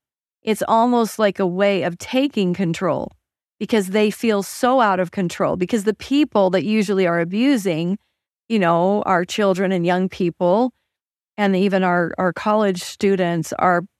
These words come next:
are usually older adults and, and maybe only a few years older, but that makes a big difference when you're in those developmental years. Like, if a seventeen-year-old is being groomed by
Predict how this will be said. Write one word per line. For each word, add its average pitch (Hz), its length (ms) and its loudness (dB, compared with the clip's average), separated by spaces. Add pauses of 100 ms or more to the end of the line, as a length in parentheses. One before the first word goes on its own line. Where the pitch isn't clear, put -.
(120)
are 170 200 2
usually 190 540 2
older 190 680 0 (160)
adults 175 680 -2 (680)
and, 180 600 2 (1400)
and 220 120 2
maybe 240 240 2
only 233 180 2
a 202 60 2
few 269 360 0
years 214 360 2
older, 151 240 -2
but 185 140 -4
that 262 180 2
makes 294 180 0
a 262 80 0
big 247 380 -2
difference 208 520 -2
when 196 140 2
you're 185 100 2
in 202 200 0
those 190 160 0
developmental 196 800 2
years. 190 500 -2
Like, 196 160 0
if - 100 -6
a 190 60 0
seventeen-year-old 233 1120 0 (380)
is 190 220 0
being 208 360 0
groomed 190 600 2
by 185 260 2